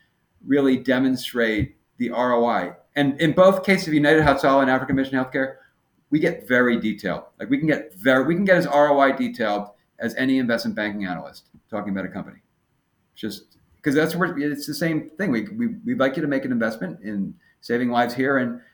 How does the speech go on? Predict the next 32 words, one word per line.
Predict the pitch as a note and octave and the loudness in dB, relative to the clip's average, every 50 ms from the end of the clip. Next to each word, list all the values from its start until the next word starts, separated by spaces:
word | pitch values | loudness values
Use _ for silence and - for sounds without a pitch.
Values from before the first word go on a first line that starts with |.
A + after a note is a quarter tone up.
| _ _ _ _ _ _ _ | _ _ _ _ _ _ _
here's | - C#3 D3 C#3+ | -2 0 0 0
why | C#3+ C3+ C3 C3+ C3+ | 0 2 4 4 4
this | B2+ B2+ - | 2 0 -4
is | C3 - | -6 -6
such | - C3 - | -6 -4 -2
an | C3+ B2+ | -2 -4
effective | A#2 - C3+ B2 B2 - C3+ A#2+ | -2 0 -2 -2 -2 -2 -6 -4
and | B2+ B2+ | -4 -6
efficient | A2+ - B2+ B2 - B2+ A#2 | -4 -6 -8 -6 -6 -8 -6
system | - C3 B2 - B2 A#2 | -6 -8 -8 -8 -10 -12
to | A#2+ | -6
do | - C#3 C3+ | -4 -4 -4
so. | - - C2+ - - - _ _ _ _ | -4 -6 -8 -10 -12 -18 _ _ _ _
So, | _ - A#2+ A2+ A2 G#2+ G#2+ | _ -4 -2 0 2 4 2
uh, | G2+ G2+ G2+ G2 G2 G2 G2+ _ _ _ _ _ _ _ _ _ _ _ _ _ _ _ _ _ _ _ _ _ _ _ _ _ _ _ _ _ | 2 2 0 -2 -4 -8 -12 _ _ _ _ _ _ _ _ _ _ _ _ _ _ _ _ _ _ _ _ _ _ _ _ _ _ _ _ _
and | - E3 D#3+ D3+ C#3+ - - - - _ - | 4 6 6 4 2 -2 -6 -14 -18 _ -2
does | - F#3+ F3+ F3 | 4 6 6 6
good | - - F#3 E3+ - | 6 2 2 0 2
feeling | - G3+ G3+ G3 G3+ | 2 2 4 4 4
come | G3+ G3 F#3 F3+ | 4 2 4 4
out | F#3 G3 | 4 4
of | G3 G#3 | 4 2
it? | - - | 0 0
Of | C3 - | -2 -4
course, | - F#3+ D3 A2+ - - | 0 2 2 2 0 -2
but | - - - - | -6 -8 -4 0
good | F#3+ G3+ G3+ | 0 0 2
feeling | G3+ G3+ F#3 F3+ F3 | 2 2 2 2 2
derives | E3+ D#3 C#3+ C#3+ C#3+ C#3 | 4 6 8 6 6 6
from | - C3+ | 0 -4
the | A#2 | -2
facts. | A#2 A#2 G2 D#2 D2 - - - - | 0 -2 -2 -2 -4 -8 -16 -20 -20